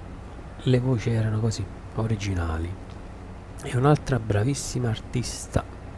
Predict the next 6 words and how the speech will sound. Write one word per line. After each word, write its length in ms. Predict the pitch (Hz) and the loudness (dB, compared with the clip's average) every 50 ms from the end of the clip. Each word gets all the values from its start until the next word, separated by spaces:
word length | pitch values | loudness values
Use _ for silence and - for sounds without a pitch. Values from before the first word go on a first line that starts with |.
| - - - - - - - - - - - - | -12 -12 -12 -14 -14 -12 -14 -14 -14 -12 -12 -8
italiana, 920 | - 147 151 - 131 127 123 123 120 117 113 110 110 107 113 110 110 107 - - - - - - - - - - - - - - - - - - - - 117 | -6 -6 0 2 4 6 6 6 6 6 4 4 2 2 2 2 2 0 -2 -6 -12 -12 -12 -12 -12 -12 -12 -12 -12 -12 -12 -12 -10 -10 -10 -10 -8 -6 -4
ma 160 | 113 113 107 | -2 0 2
veramente 540 | 110 117 110 113 113 123 135 135 131 123 120 | 2 4 4 6 6 6 6 6 6 4 2
intonata, 760 | 120 117 107 113 107 107 104 101 98 95 90 - 98 92 92 - - - - - - - - - - - - - - - - - - - - - - - - - - - - - - - - - - - - - - - - - - - - - - - - - - - - - - - | 2 2 2 2 2 4 2 2 2 0 0 0 0 0 0 -4 -8 -12 -12 -10 -10 -12 -12 -12 -12 -12 -12 -10 -10 -10 -12 -10 -12 -10 -10 -10 -12 -12 -12 -10 -10 -10 -10 -10 -10 -10 -12 -12 -12 -12 -12 -10 -10 -10 -10 -10 -12 -12 -12 -10 -10 -10 -10 -10 -12 -12 -12 -10 -10 -10
si 220 | - - - 123 | -8 -4 -4 -4
chiama 640 | - - 127 127 123 120 117 120 117 110 - - - | 2 4 6 6 6 6 4 2 -2 -4 -6 -8 -12